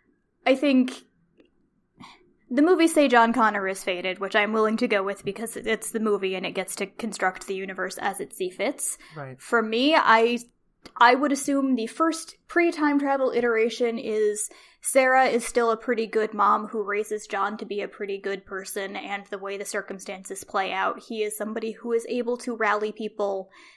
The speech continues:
Speaker 1: and strategize and make things happen and make things work, and so people follow him, and that's why he's important. And then he sends back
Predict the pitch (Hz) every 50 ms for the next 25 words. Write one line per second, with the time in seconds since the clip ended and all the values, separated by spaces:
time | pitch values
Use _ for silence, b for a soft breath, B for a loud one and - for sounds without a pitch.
0 | B B - 233 226 226 - - 226 220 220 202 190 208 214 202 202 202 196 196
1 | 208 208 - - b b b b _ - 233 233 226 220 214 220 - 220 214 208
2 | 208 - 226 202 202 - 208 202 202 208 202 214 214 208 202 196 196 - - 202
3 | 196 190 190 - - 202 202 196 196 190 - - - 226 220 214 - - 214 208
4 | - 214 - - 220 - - 302 302 285 247 220 214 208 208 196 190 190 196 202
5 | - _ b b b b b b b _ - 247 233 220 226 214 208 - - -
6 | 214 208 190 214 202 196 - 196 202 202 - 233 - - - 233 214 208 208 -
7 | - - b b b b - 240 233 233 226 226 226 233 233 220 - 220 214 214
8 | 214 - - - 208 208 196 196 -